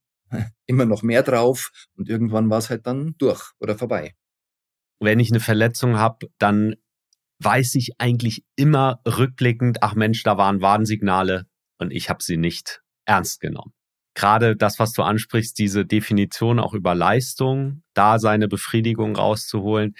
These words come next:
Speaker 2: glaube ich, kennt jeder, der vielleicht so ähnlich, äh, gepolt ist, dass man früher oder später an einen Punkt kommt, wo du dann feststellst, es ist doch nicht alles nur Kopfsache. Gerade im Leistungssport musst du ja in der Lage sein,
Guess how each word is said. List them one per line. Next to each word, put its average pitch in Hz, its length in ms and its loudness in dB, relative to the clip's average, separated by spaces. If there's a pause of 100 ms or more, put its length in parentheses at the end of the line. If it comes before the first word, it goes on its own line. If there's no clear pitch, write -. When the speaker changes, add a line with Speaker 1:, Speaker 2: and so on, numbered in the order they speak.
(320)
Speaker 2:
glaube 101 240 2
ich, 104 120 -4
kennt 98 280 0
jeder, 117 380 4
der 104 180 2
vielleicht 101 380 -2
so 104 100 -6
ähnlich, 101 560 -2
äh, 101 160 -2
gepolt 104 500 -2
ist, - 280 -4 (300)
dass - 180 -4
man 101 140 2
früher 117 200 2
oder 107 140 4
später 113 640 2 (180)
an 104 160 0
einen 104 160 0
Punkt 120 280 2
kommt, 110 500 0 (320)
wo 107 80 -2
du 107 140 2
dann 101 160 2
feststellst, 113 920 0 (320)
es 113 140 2
ist 127 200 0
doch 135 140 4
nicht 127 260 4
alles 117 300 4
nur 113 180 4
Kopfsache. 87 600 -2 (320)
Gerade 120 280 4
im 123 100 2
Leistungssport 117 640 2
musst 117 200 0
du 135 60 0
ja 110 60 2
in 107 40 2
der 98 120 4
Lage 107 360 4
sein, 104 640 2